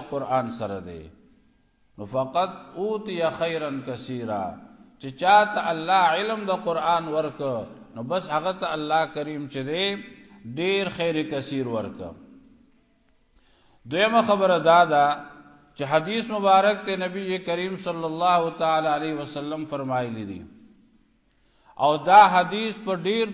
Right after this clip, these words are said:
طرق سره ذکر دی. حضرت شیخ فرمایل چې یو محنت ته عالم دی، اور یو محنت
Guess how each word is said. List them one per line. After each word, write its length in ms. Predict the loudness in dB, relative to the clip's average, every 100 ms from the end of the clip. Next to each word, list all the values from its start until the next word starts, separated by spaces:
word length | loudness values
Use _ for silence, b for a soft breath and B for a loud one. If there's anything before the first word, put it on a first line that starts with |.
| -4
طرق 380 | -2 -2 -4 -4
سره 180 | -4 -4 -4
ذکر 260 | -6 -6 -8
دی. 200 | -10 -18 -20 _ _ _ _ _ _ _ _ _ _ _ _ _ _ _ _ _ _ _ _ _ -2
حضرت 260 | 0 2
شیخ 260 | 2 2 2 0 2
فرمایل 560 | 2 8 8 8 4 -2 -8 -18 -20 -20 -20 _ _ _ _ _ _ _ _ _ _ -10
چې 80 | -6 0
یو 180 | 4 4 2
محنت 400 | 0 -2 0 0 0
ته 80 | 4 8 8
عالم 340 | 8 6 -2 -4
دی، 180 | -4 -4 -10 -18 -20 -20 _ _ _ _ _ _ _ _ -2
اور 480 | 6 8 8 6 2
یو 280 | -2 0 2 0 0
محنت 420 | -2 -2 0 0